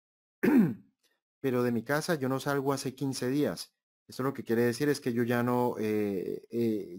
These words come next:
lleno mi coche de gasolina, es decir, ya no tengo gastos por gasolina.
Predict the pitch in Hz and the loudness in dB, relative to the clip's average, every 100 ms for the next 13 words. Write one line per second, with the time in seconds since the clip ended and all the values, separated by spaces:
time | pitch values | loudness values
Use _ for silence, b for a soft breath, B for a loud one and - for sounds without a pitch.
0 | 120 120 139 139 143 143 120 117 135 131 | -4 0 4 4 4 4 4 2 0 0
1 | - 127 117 110 113 113 127 123 117 127 | 2 2 2 2 -2 -2 -2 -4 -2 -2
2 | 123 B B _ - 120 123 123 123 123 | -2 B B _ 0 0 2 2 2 2
3 | 117 113 - 113 120 123 123 117 135 | -2 -6 -4 0 0 2 2 2 0